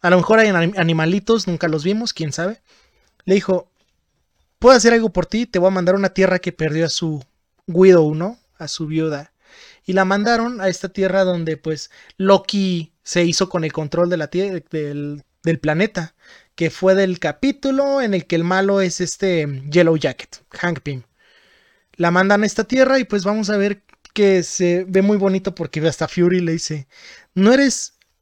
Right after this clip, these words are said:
mi, mi, la, no eres la Natasha de mi tierra, pero tienes el espíritu de ella, ¿no? Combates con el espíritu de ella". Y, pues, ya,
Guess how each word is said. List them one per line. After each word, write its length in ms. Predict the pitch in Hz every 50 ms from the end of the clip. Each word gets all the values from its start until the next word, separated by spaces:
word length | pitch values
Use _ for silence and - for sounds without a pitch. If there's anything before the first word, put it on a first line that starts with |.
| _ _ _ _
mi, 680 | - 170 160 160 165 160 160 156 156 151 156 165 - _
mi, 600 | - 175 170 170 170 165 165 165 165 160 165 196
la, 260 | 202 185 175 180 185 202
no 100 | 190 196
eres 100 | 214 226
la 100 | 214 196
Natasha 340 | 175 170 - 190 175 - 202
de 80 | 185 165
mi 100 | 156 147
tierra, 320 | - 196 208 208 208 202
pero 200 | - 170 151 147
tienes 300 | - - 170 180 170 -
el 80 | 160 147
espíritu 500 | 139 - - - 175 165 165 - - 143
de 100 | 135 135
ella, 120 | 131 131 127
¿no? 140 | 135 156 160
Combates 440 | - 175 170 170 175 175 - - -
con 120 | - 156
el 80 | 147 143
espíritu 460 | 135 - - 156 156 143 - - 131
de 120 | 127 123
ella". 140 | 127 135 156
Y, 80 | 190 180
pues, 180 | - 202 202
ya, 200 | 214 285 311 320